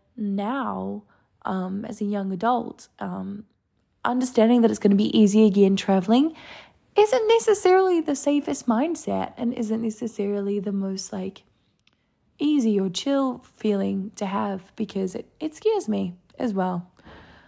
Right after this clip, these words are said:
Um, so yeah, uni culture is so much fun, and all of this has been a wild ride, but it definitely has been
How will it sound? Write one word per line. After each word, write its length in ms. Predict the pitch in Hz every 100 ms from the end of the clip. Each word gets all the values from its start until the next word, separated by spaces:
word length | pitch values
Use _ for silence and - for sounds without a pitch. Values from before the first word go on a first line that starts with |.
| _ 262
Um, 320 | 269 285 -
so 420 | - - 285 285 - _ _ -
yeah, 420 | 220 269 359 262 - -
uni 260 | 240 302 370
culture 680 | - 330 320 - 262 - - - _ -
is 520 | 220 208 196 - - _ _ _ _ _ _
so 380 | - - 254 269
much 220 | - -
fun, 480 | 202 196 196 196 220 _ _
and 160 | 214 -
all 220 | 233 240
of 120 | 233 220
this 220 | 202 -
has 80 | 226
been 160 | 196
a 40 | 202
wild 420 | 190 185 185 180
ride, 340 | 190 185 185 -
but 100 | -
it 140 | _
definitely 420 | 339 - 320 220
has 220 | 196 185
been 360 | - 185 180